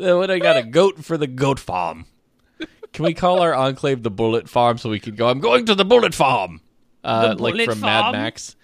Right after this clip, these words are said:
Speaker 1: And then we'll have, like, a,
Speaker 2: Oh.
Speaker 1: our well. We'll call it Aqua, we'll call it the, the Aquacola dispensary.
Speaker 2: The
Speaker 1: We'll just,
Speaker 2: Aquacola.
Speaker 1: it'll be Mad
Speaker 2: We,
Speaker 1: Max
Speaker 2: we
Speaker 1: in the
Speaker 2: could,
Speaker 1: apocalypse.
Speaker 2: we could Thunderdome the shit out of our,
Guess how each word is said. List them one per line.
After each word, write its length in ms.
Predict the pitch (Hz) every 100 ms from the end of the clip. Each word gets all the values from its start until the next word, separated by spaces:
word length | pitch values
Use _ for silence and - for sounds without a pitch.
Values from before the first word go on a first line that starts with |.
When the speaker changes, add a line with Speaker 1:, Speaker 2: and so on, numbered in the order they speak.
| _ _ 131
Speaker 1:
And 100 | 147
then 60 | 160
we'll 100 | 139
have, 220 | 135 127
like, 180 | 117 110
a, 100 | 101
Speaker 2:
Oh. 40 | 110
Speaker 1:
our 160 | 107
well. 480 | 101 107 107 127 - 123
We'll 120 | 110
call 280 | - 113 104
it 100 | -
Aqua, 360 | 104 - 110 -
we'll 200 | 101 101
call 260 | 104 104
it 160 | 98 -
the, 140 | 95 92
the 300 | - 95 - -
Aquacola 720 | 98 - - 107 107 104 107 _ _ _ _ -
dispensary. 720 | 113 - - 127 - 143 131 - _ _ _ _ _ _ - -
Speaker 2:
The 120 | 233 190
Speaker 1:
We'll 160 | 180
just, 160 | 208 -
Speaker 2:
Aquacola. 460 | 277 302 269 254 254
Speaker 1:
it'll 100 | 277
be 120 | 139
Mad 240 | 127 139 143
Speaker 2:
We, 80 | 427
Speaker 1:
Max 180 | - 440
Speaker 2:
we 60 | 466
Speaker 1:
in 60 |
the 40 | 508
Speaker 2:
could, 80 | 554
Speaker 1:
apocalypse. 300 | - - -
Speaker 2:
we 120 | 453
could 320 | - 571 554
Thunderdome 840 | - 370 285 277 294 226 196 190 180
the 120 | 202
shit 260 | - 202
out 160 | 170 165
of 180 | 160 175 -
our, 360 | 175 165 156